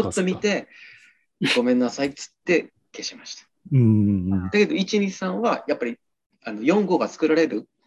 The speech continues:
Speaker 1: 土台を作っただけあって、いい、うん、すごく良かった。なんか、
Speaker 2: うん。
Speaker 1: 予算もハリウッド映画ほどないだろうから、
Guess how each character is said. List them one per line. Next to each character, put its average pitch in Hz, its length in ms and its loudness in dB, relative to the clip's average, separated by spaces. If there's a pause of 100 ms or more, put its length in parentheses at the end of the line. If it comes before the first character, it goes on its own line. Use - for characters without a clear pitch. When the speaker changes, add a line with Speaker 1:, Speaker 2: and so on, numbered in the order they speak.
(160)
Speaker 1:
土 139 100 -2
台 135 200 0
を 127 60 -2
作 - 180 -6
っ - 20 -18
た 113 100 -12
だ 107 120 -8
け 113 120 -8
あ 113 40 -4
っ 110 60 -18
て、 - 160 -10
い 147 200 -4
い、 127 100 0
う 156 260 0
ん、 - 40 -10
す - 140 -16
ご 175 100 0
く 175 80 -2
良 151 80 2
か 113 80 -4
っ 104 180 -10
た。 - 180 -6
な 135 100 -2
ん 123 80 0
か、 110 80 4
Speaker 2:
う 110 40 6
ん。 107 400 2
Speaker 1:
予 170 120 0
算 180 300 0
も 196 320 2 (180)
ハ - 200 -2
リ 156 80 6
ウ 165 60 4
ッ 156 80 -2
ド - 80 0
映 165 80 2
画 160 80 -2
ほ 160 140 -4
ど 160 80 2
な 165 160 2
い 139 80 0
だ 120 120 -2
ろ 139 100 0
う 117 80 -4
か 123 120 -12
ら、 147 240 -8